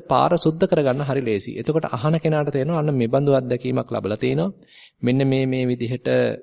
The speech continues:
ඒ අත්දැකීමේදී මුහුණ දීලා තිනවා. ඒ වගේම මෙන්න මේ වගේ කෙලෙස් ස්වභාවයන් හිතේ පහළ වෙලා තිනවා කියලා අර බොහොම විවෘතව ප්‍රකාශ කරපු ඒ කමඨහන් වාර්තාවක් කියවනකොට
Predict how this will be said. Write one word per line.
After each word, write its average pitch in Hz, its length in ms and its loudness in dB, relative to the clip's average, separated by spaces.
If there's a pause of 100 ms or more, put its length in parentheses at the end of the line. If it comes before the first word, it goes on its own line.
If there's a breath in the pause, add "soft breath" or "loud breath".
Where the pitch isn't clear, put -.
(160)
ඒ 123 220 -2
අත්දැකීමේදී 120 680 -2
මුහුණ 107 240 -2
දීලා 131 280 0
තිනවා. 151 300 2 (580 soft breath)
ඒ 135 140 0
වගේම 131 320 2
මෙන්න 120 180 2
මේ 127 240 2
වගේ 127 340 2
කෙලෙස් 123 320 -4
ස්වභාවයන් 120 480 -2
හිතේ 120 280 -2
පහළ 98 280 -4
වෙලා 139 220 0
තිනවා 170 400 -2 (300 soft breath)
කියලා 180 260 2
අර 160 80 2 (160)
බොහොම 143 380 2 (420)
විවෘතව 156 560 2
ප්‍රකාශ 147 420 -2
කරපු 151 360 0 (100)
ඒ 143 160 -2
කමඨහන් 139 460 -4
වාර්තාවක් 139 560 -2
කියවනකොට 127 600 0